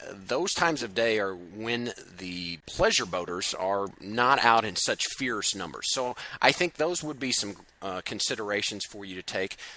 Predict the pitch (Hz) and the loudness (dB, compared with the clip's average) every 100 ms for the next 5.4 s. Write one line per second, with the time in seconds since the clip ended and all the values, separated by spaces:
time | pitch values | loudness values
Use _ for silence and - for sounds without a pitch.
0 | - 92 95 87 - 92 - 98 95 90 | -16 -12 -10 -10 -6 -2 -2 -2 -6 -4
1 | 82 - 85 - 92 78 69 - - - | -2 -2 -2 -6 -6 -6 -12 -18 -18 -4
2 | 127 160 233 175 160 - 143 143 135 165 | 2 4 6 6 6 4 0 0 0 -2
3 | 220 202 165 147 - 123 139 - - 143 | 0 -4 -6 -2 4 4 2 -6 -8 -6
4 | - 151 - 120 113 107 - 113 120 127 | -4 -2 2 4 2 0 -4 -2 -2 -2
5 | 95 85 82 | -6 -6 -4